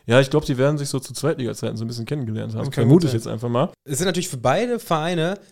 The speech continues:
Speaker 2: jeweils Spiele, wo man eigentlich gut mobilisieren kann, denn es ist nicht weit.
Speaker 1: Ja.
Speaker 2: Du hast im Normalfall, äh, ist, äh, sind die Spiele, würde ich jetzt mal so einschätzen, nicht ausverkauft zwischen Bielefeld und Bochum, also beziehungsweise du kannst zumindest eine gute Gästeanzahl an Karten mo-, äh, abgreifen.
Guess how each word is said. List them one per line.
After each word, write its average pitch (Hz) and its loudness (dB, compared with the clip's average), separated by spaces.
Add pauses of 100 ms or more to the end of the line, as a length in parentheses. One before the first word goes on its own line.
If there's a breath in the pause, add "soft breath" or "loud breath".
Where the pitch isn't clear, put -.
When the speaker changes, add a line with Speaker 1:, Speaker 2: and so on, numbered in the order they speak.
Speaker 2:
jeweils 175 -2
Spiele, 190 0
wo 147 -2
man 151 -2
eigentlich 175 -6
gut 180 -6
mobilisieren 156 0
kann, 107 -4
denn 117 -2
es 120 -6
ist - -10
nicht 143 -8
weit. 180 2
Speaker 1:
Ja. 135 4 (320)
Speaker 2:
Du 135 -2
hast 170 2
im 147 -4
Normalfall, 185 0 (380 loud breath)
äh, 135 0
ist, 135 -8
äh, 131 -4
sind 139 -6
die 143 -6
Spiele, 170 -6
würde 135 -4
ich - -4
jetzt 135 -4
mal 127 -2
so 120 -2
einschätzen, 143 -4
nicht 151 -4
ausverkauft 175 -4
zwischen 143 -8
Bielefeld 156 -8
und 151 -6
Bochum, 160 -6
also 123 -4 (840)
beziehungsweise 131 -4
du 127 -6
kannst 160 -6
zumindest 147 -4
eine 120 -12
gute 143 -8
Gästeanzahl 151 -4
an 147 -4
Karten 156 -4
mo-, 160 -4
äh, 139 -4 (300 loud breath)
abgreifen. 151 -6